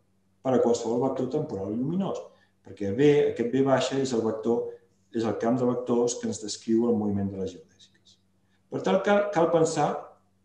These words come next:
aquesta serà la noció de gravetat atractiva que hem, que hem mencionat al començament de la, eh, de la presentació. Molt bé. És fàcil veure aquí a la demostració, però no, no la faré.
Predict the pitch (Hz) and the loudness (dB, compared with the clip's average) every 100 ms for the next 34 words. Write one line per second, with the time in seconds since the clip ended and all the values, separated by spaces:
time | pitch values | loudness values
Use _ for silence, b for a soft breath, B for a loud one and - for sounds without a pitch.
0 | _ _ _ 123 120 151 - 165 170 170 | _ _ _ -4 4 4 4 0 2 2
1 | 180 175 135 127 127 - 165 180 165 120 | 2 0 2 4 4 4 4 4 4 2
2 | - - 156 - 160 - 190 175 190 B | 2 0 -2 -2 -4 0 2 2 0 B
3 | B B _ 143 135 151 - - - 117 | B B _ 2 4 2 0 -6 0 2
4 | 120 139 139 - 127 120 147 127 113 98 | 4 4 2 0 0 0 0 -2 -2 -4
5 | 101 104 101 98 87 - _ _ _ _ | -6 -4 -4 -6 -8 -14 _ _ _ _
6 | 110 101 - 107 98 - 95 85 - - | -16 -14 -8 -4 -4 -6 -12 -16 -18 -20
7 | _ _ _ _ _ _ _ _ _ _ | _ _ _ _ _ _ _ _ _ _
8 | _ _ 156 160 - - - - _ - | _ _ 6 6 6 -2 -10 -18 _ 2
9 | 147 - - 170 175 151 180 196 175 - | 4 4 4 4 6 4 4 4 4 4
10 | 170 156 143 135 123 - - 220 208 135 | 6 6 6 6 2 -2 0 2 2 0
11 | 123 143 135 139 143 143 175 160 156 175 | 0 0 0 0 2 4 6 4 2 2
12 | 180 | 0